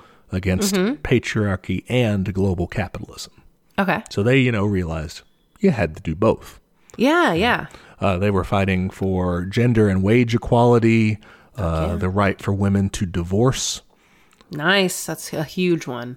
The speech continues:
Speaker 1: Yeah, yeah. Uh, w-, uh, the right to secular education, uh, the right to professional education for girls, the end of distinction between married women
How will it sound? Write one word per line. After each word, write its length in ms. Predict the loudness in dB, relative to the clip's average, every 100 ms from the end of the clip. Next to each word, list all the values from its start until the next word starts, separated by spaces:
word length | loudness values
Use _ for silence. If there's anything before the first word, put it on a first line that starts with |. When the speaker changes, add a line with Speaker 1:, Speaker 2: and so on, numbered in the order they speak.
| _
Speaker 1:
Yeah, 320 | -2 0 0 -4 _ -8
yeah. 280 | -4 -4 -6 _ -10
Uh, 100 | -10 -10
w-, 160 | -12 -12 _ _ _ -2
uh, 300 | 2 4 4
the 140 | 2
right 260 | 2 2 2
to 260 | 2 2
secular 640 | 0 0 0 4 4 6 4
education, 920 | 0 0 0 0 2 2 2 0 -4 -12 -20 -20 -20 _
uh, 200 | -8 -6
the 120 | -2
right 180 | 0 0
to 80 | 0
professional 560 | -4 0 0 2 2 2
education 480 | 0 0 0 0 -2
for 120 | -2
girls, 600 | 0 2 2 0 -2 -8 -14 -20 -20 _
the 200 | -4 -4 0
end 280 | 2 4 2
of 140 | 0
distinction 680 | -4 -4 -2 0 2 2 2
between 560 | 0 0 2 4 4
married 360 | 4 6 6 6
women 340 | 4 4 4